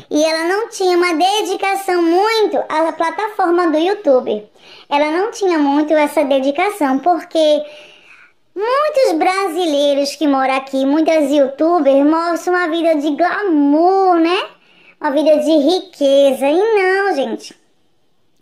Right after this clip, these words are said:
Esse patamar que esses youtubers vivem não é uma vida de riqueza, é uma vida de pobreza, que é uma vida pobre dos Estados Unidos, que é nesse patamar.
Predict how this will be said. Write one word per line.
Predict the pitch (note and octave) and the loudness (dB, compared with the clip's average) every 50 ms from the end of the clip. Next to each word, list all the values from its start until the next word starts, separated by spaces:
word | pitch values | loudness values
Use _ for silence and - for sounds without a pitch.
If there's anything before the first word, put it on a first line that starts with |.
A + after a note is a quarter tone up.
| _ _ _ _ - - _ _ _ _ _ - | _ _ _ _ -20 -20 _ _ _ _ _ -2
Esse | - D#4+ D#4+ D#4+ F#4+ F#4+ | 0 0 0 0 -2 -4
patamar | G4 G4 F#4+ F#4 F#4+ G4+ G4 F#4 E4+ E4+ E4+ | -4 -4 -6 -6 -4 -4 -2 -2 -2 -2 -2
que | E4 F4 | -4 -4
esses | D#4+ C#4+ E4 D#4 C#4 | -4 -2 -2 -2 0
youtubers | D#4 D#4+ D#4+ D#4+ D#4+ D4 C4+ D4 C#4 C#4 C#4 C4 B3+ A3+ - D4+ C4+ A3+ G#3 | 0 0 0 0 0 2 2 2 2 2 0 -2 -2 -4 -8 -10 -12 -6 -2
vivem | A#3+ C#4 D#4 F4 F#4+ F#4 D4 B3 A#3+ A#3 - - - - - - - - | 0 2 2 2 2 0 -2 -4 -4 -6 -8 -8 -12 -20 -20 -18 -8 -2
não | E4 F4+ F4+ | 0 0 0
é | G4+ | 0
uma | A#4 A#4+ A#4+ G4+ | -2 -2 -2 -2
vida | F4+ F4+ D#4 E4+ D#4 | -2 -2 0 0 0
de | C#4+ C#4+ | 2 2
riqueza, | D#4+ D#4 D#4 D4 - D4 C#4 C#4 | 2 2 0 0 0 0 2 2
é | D#4+ | 2
uma | D#4+ | 0
vida | D#4+ D#4+ D#4+ F4 D#4+ | 0 0 0 0 -2
de | D#4+ | -2
pobreza, | D#4 - G#4 A4+ A4 D#4+ D#4+ D#4+ E4 E4 D4+ | -2 -4 -4 -4 -2 0 2 2 2 2 0
que | D4+ E4 | 0 0
é | E4 D#4+ | 0 0
uma | D4 D#4 F4 E4+ D#4+ | 0 -2 -2 -2 -2
vida | D4+ F4+ D#4+ - - | -2 -2 -2 -4 -6
pobre | - - - F4 F#4 F#4 G4 F4+ | -8 -8 -4 -4 -2 -2 -2 -4
dos | F4 F4+ | -4 -4
Estados | E4+ F#4+ F4+ - - E4+ E4+ E4+ | -6 -6 -8 -6 -6 -6 -4 -2
Unidos, | E4 F4 F#4+ F4 D#4+ E4 E4 D4 | -2 0 2 2 2 2 0 -2
que | D4+ - | -2 -2
é | F#4 F4 | 0 0
nesse | E4+ E4+ D#4+ E4 - | 0 0 -2 -4 -6
patamar. | - E4 E4 D#4+ - G4+ A4+ A4 F#4 - C4 B3+ B3+ | -8 -6 -6 -6 -6 -6 -4 -4 -4 -4 -4 -6 -10